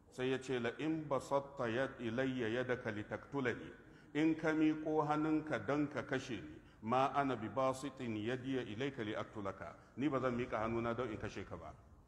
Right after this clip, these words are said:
Ya ce, "In kai ka yi nufin kashe ni, ni ba zan kashe ka ba." Me ya dalili? Ya ce, "Inni akhafu Allah rabbal alamin,"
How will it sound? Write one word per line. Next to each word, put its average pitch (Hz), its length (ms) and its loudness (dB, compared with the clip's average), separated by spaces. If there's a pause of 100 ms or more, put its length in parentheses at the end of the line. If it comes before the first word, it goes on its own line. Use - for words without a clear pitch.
(880)
Ya 127 120 0
ce, 135 240 0
"In 156 220 6
kai 156 140 6
ka 156 280 6
yi 156 120 4
nufin 151 300 0
kashe 147 260 -2
ni, 175 140 0
ni 220 100 -4
ba 156 100 -2
zan 131 120 -2
kashe 113 280 -8
ka 95 80 -12
ba." 87 140 -14 (1300)
Me 110 120 0
ya 165 60 8
dalili? 160 460 4 (1000)
Ya 120 80 -2
ce, 117 140 -4 (100)
"Inni 117 220 2
akhafu 110 400 2
Allah 107 240 2
rabbal 101 480 0
alamin," 92 380 -2